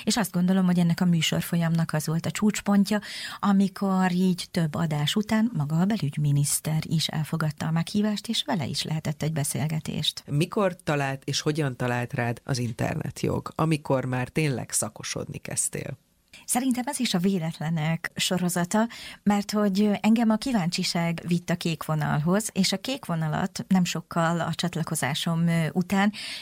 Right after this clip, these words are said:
Speaker 1: megkereste a Nemzetközi Gyermekmentő Szolgálat, aki a mai napig is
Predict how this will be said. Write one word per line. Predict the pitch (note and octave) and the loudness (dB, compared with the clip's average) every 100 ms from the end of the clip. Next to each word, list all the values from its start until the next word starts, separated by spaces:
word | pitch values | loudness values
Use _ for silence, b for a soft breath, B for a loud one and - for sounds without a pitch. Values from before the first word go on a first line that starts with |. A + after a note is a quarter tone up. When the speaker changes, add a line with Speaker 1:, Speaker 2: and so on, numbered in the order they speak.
| B | B
Speaker 1:
megkereste | G3+ G3+ E3 - E3 | 0 0 -4 -2 0
a | |
Nemzetközi | E3 D#3 D3 - E3 D#3 | 0 0 -2 -2 -2 2
Gyermekmentő | D#3+ D3+ D3+ - D#3 D3+ | 0 2 0 2 0 2
Szolgálat, | C#3+ - D#3+ F#3+ G#3+ A3 | 0 0 0 0 0 0
aki | G3 - | -2 0
a | F#3 F#3 F3 | 2 2 2
mai | F#3 F3 E3 | 4 4 4
napig | D#3+ E3+ F3 E3 | 4 4 4 4
is | E3+ G#3 | 4 2